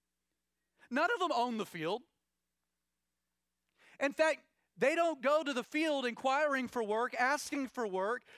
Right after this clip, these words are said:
The landowner goes out of his way to get in his pickup truck and go to Home Depot or Lowe's, however you fall on that spectrum, and say, "Hey, I could use some laborers. You guys,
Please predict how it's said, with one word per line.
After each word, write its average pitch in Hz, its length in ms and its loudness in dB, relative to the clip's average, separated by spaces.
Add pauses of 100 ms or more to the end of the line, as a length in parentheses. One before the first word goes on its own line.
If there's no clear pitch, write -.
The 247 100 0
landowner 247 800 0
goes 226 300 -2
out 285 220 2
of 285 100 -2
his 254 260 -4
way 196 460 0 (640)
to 226 80 -2
get 240 160 0
in 233 100 0
his 240 140 -2
pickup 208 340 -2
truck 220 240 -2
and 226 80 -14
go 214 140 -2
to 254 80 -4 (760)
Home 240 260 -2
Depot 214 260 -2
or 208 200 -2
Lowe's, 170 340 -2 (220)
however 170 260 -4
you 180 140 -14 (120)
fall 160 220 -4
on 160 80 -6
that 151 320 -4
spectrum, 160 560 -8 (1900)
and 254 120 0
say, 285 200 4
"Hey, 311 360 4
I 240 140 2
could 262 180 -4
use 254 180 -2
some 285 120 -4
laborers. 277 480 0
You 180 80 -12
guys, 214 260 0